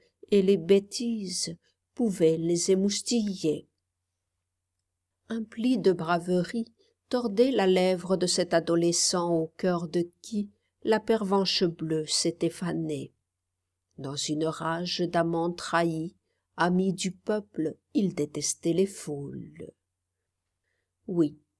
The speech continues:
Vaillant s'était trompé en apeurant les députés. C'était la petite bourgeoisie d'en bas, laide,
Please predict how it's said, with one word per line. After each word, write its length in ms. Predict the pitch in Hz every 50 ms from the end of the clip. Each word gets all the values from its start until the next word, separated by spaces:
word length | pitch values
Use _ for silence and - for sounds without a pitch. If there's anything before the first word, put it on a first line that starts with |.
| -
Vaillant 520 | 202 185 208 208 208 202 180 208 208 226 240
s'était 340 | - - 214 190 - 190
trompé 640 | 190 - - 190 180 180 170 175 - 160 147 147 - _ _ _ _ -
en 200 | - 175 175 175
apeurant 480 | 175 170 175 185 180 170 165 160 165 165
les 180 | 156 160 160
députés. 720 | 156 - 160 - - - 165 - _ - - 151 131 - _ _ _ _ _ _ _ _ _ _ _
C'était 460 | - - - - 247 247 - 294 285 247
la 120 | 190 170
petite 460 | - - 208 196 - - 214 - 208
bourgeoisie 680 | 196 170 180 190 180 175 - - 196 190 185 - 190 175
d'en 220 | 175 185 165 170 170
bas, 320 | 170 156 160 147 - - _ _ _ _ _ _ -
laide, 600 | 180 185 175 175 170 156 139 135 135 143 147